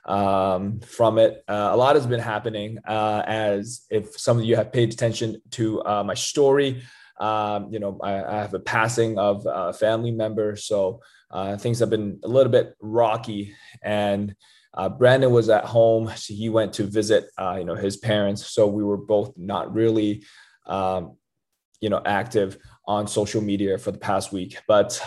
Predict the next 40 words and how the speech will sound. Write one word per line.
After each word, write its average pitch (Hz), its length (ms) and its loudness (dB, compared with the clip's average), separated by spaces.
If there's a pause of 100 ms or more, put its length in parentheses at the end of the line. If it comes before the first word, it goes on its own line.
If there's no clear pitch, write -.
(140)
now 117 240 4
we're 143 180 8
back. 117 520 2
We 110 240 -4
have 110 400 2
a - 80 2
lot 110 480 4
of 123 140 0
things 117 300 -6
to 104 80 -8
share. 110 640 6 (380)
And, 101 340 2
uh, 101 260 4
there's 101 260 -2
just - 260 -6
so 117 140 2
many 107 240 -2
things 101 420 -8
that 92 280 2 (100)
we 98 160 -6
really 107 360 -2
wanna 92 360 -4
share 92 320 2
with 87 240 -8
you. 80 140 -8 (360)
So 143 220 8
today, 151 480 10
uh, 135 600 8 (340)
when 165 320 6
we're 156 360 8
talking 147 220 2
about 131 140 0
supplements, 117 520 -2
I 135 100 0
actually 190 260 -4
have 127 200 -2
a 123 40 -6
couple 117 320 -4
of, - 180 -8
uh, 87 220 -8